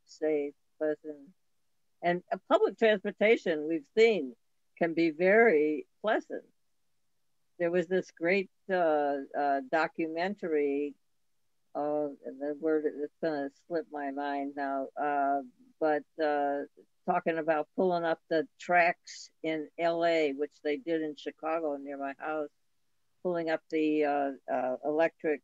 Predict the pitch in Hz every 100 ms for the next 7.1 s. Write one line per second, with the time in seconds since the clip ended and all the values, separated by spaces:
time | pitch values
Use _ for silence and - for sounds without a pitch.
0 | _ - 147 147 139 135 131 _ _ _
1 | _ _ _ _ _ _ _ _ - 160
2 | 135 - - 196 - 160 123 104 - _
3 | _ _ _ _ _ _ _ _ 139 139
4 | 139 143 143 139 139 - _ _ _ _
5 | _ _ _ 190 185 - 175 - 190 185
6 | - 220 214 - 254 247 226 214 208 202